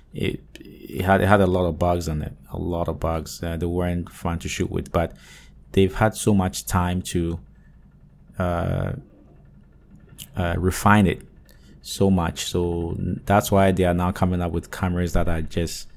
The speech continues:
you know, it makes you take, you know, think twice before you go and purchase a D S L R.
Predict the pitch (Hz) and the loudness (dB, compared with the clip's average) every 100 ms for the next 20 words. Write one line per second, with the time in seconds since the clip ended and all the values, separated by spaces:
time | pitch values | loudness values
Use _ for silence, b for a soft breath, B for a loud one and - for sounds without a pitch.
0 | b b b b b - - 95 90 98 | b b b b b -20 -6 -2 6 8
1 | 110 - 98 101 - - 98 87 82 - | 8 4 2 2 2 -2 0 2 0 0
2 | - 104 - 95 87 85 90 - 92 90 | 2 2 4 4 4 2 -2 0 2 0
3 | 85 92 87 - 85 87 85 76 80 78 | -2 -2 -2 -2 -2 -2 -4 -4 -2 -4
4 | 82 78 78 - | -4 -4 -6 -8